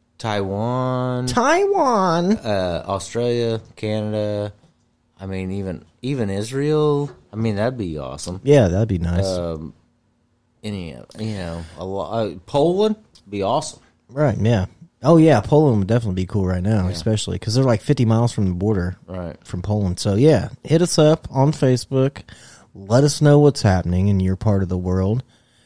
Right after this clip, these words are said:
Speaker 2: And, uh, that way we can, uh, you know, we don't like to give misinformation on this show, you know, unless we're just bullshitting, but, uh,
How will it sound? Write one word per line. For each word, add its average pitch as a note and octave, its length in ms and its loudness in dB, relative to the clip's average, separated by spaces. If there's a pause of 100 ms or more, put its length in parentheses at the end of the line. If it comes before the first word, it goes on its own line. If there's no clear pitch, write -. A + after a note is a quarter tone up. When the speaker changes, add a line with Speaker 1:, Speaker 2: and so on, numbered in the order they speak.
(320)
Speaker 2:
And, C3+ 360 4
uh, C#3 140 4
that C#3 160 2
way C#3+ 160 6
we C#3+ 180 6
can, C3 220 4
uh, B2 320 4 (140)
you C3+ 160 0
know, G#2 220 4 (640)
we B2 160 -2
don't C#3 160 4
like C3+ 200 2
to B2 80 -2
give A#2 120 4
misinformation A2 880 2
on F2+ 140 0
this F2 120 -2
show, F#2 340 -2
you G2 180 0
know, F#2 120 2
unless G2 260 0
we're G2+ 60 -2
just F2+ 220 -8
bullshitting, F#2 720 -2
but, F#2 220 -2
uh, F2 220 -4